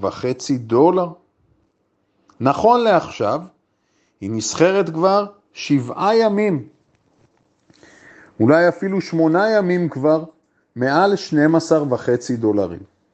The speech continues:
עכשיו, מי ששם לב, ראה שביום שישי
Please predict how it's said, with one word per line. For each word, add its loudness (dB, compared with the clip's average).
עכשיו, 0
מי 4
ששם 2
לב, 0
ראה 0
שביום 2
שישי -10